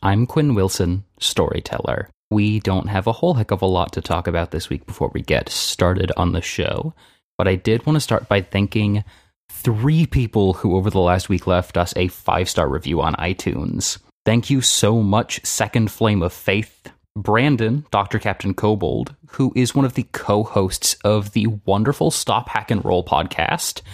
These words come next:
so you should absolutely check that out. There's an episode where Brandon develops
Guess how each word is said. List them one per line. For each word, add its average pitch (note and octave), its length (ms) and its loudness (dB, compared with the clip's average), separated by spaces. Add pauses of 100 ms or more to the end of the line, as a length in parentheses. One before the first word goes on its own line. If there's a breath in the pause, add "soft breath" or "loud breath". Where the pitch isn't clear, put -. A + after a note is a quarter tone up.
(260 loud breath)
so - 120 0
you A2+ 140 2
should - 240 -2
absolutely F#2+ 880 -2
check - 340 -4
that F2+ 200 2
out. F2+ 320 0 (240 soft breath)
There's A2 180 2
an A2+ 60 2
episode A2 360 0
where G#2 180 2
Brandon G2+ 440 2
develops F#2+ 680 0